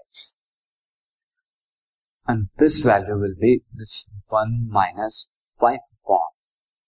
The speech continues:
thirteen का स्क्वायर। इसके मैं बाहर नेगेटिव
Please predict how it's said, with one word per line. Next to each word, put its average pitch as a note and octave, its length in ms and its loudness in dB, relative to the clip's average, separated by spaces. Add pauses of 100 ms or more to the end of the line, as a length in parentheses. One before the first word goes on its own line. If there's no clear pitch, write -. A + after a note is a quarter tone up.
(440)
thirteen - 380 -10 (120)
का A2+ 80 -6 (100)
स्क्वायर। - 380 -4 (880)
इसके - 260 4 (100)
मैं C#3 220 4
बाहर B2+ 280 2
नेगेटिव A#2+ 380 0